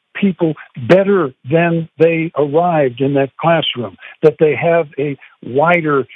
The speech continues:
spectrum of thought to compare, that they have learned to, uh, to listen to and evaluate other opinions, modify their own, present their own. Uh,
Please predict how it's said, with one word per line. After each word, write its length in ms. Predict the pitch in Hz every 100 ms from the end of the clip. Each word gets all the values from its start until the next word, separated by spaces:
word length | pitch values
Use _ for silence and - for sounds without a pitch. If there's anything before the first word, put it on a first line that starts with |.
| - -
spectrum 580 | - 175 170 - 156 139
of 160 | 127 127 -
thought 260 | 175 170 147 -
to 100 | 135
compare, 680 | - 135 - 156 147 101 95 - - -
that 160 | 151 -
they 200 | 160 143
have 200 | 143 139 123 _ -
learned 520 | 151 185 175 165 135 -
to, 240 | 143 135 - - - - 190
uh, 340 | 185 127 131 - -
to 280 | 156 143 123 _
listen 600 | 127 170 214 - 190 180 -
to 200 | 202 180
and 200 | 156 147
evaluate 960 | 131 107 147 170 165 143 113 107 - - - - _ _ _ _ _ -
other 320 | 196 185 160
opinions, 560 | 131 143 127 113 110 -
modify 720 | 127 151 208 190 - 185 185
their 280 | 165 165 160
own, 420 | 165 175 156 95 - _ _ _ _ _ _ _ _ _ _
present 460 | - 170 135 180 208 _
their 180 | 127 107
own. 340 | 104 101 - _ _ -
Uh, 380 | 135 139 139